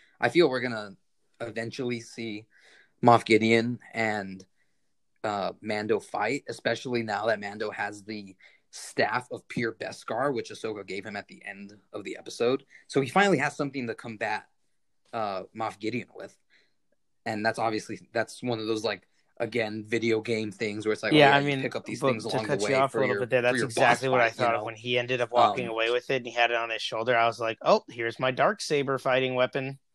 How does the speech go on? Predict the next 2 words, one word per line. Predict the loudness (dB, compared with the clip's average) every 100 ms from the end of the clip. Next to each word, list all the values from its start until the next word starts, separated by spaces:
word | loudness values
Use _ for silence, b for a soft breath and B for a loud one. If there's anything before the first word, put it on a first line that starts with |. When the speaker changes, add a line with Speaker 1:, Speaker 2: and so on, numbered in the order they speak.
| b b b b _ _ _
Speaker 2:
<laughs> | -8 -2 -2 4 4 6 4 4 0 -2 _ -20 B B B B B B B _ _ _ _ _ _ _ _ _ _ _ _ _ _ _ -4 0
Speaker 1:
Yep. | 4 4